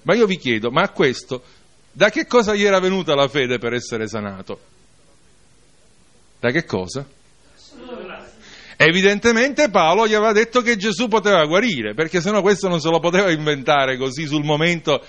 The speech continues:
gli veniva una fede astratta, cioè la parola annunziata da Paolo,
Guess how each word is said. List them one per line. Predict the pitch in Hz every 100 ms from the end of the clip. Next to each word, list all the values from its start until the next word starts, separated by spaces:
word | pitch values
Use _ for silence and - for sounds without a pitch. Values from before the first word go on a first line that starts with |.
| -
gli | - 156
veniva | 170 185 190
una | 175
fede | 180 180
astratta, | 175 - 180 175 139 - 151
cioè | - 208 226 190 117 - _ - - -
la | 135 214
parola | 233 220 214 254 226 135 120 127 131
annunziata | - 190 185 170 170 - 262 220 156 160
da | 160
Paolo, | 170 170 143 113 135 202 -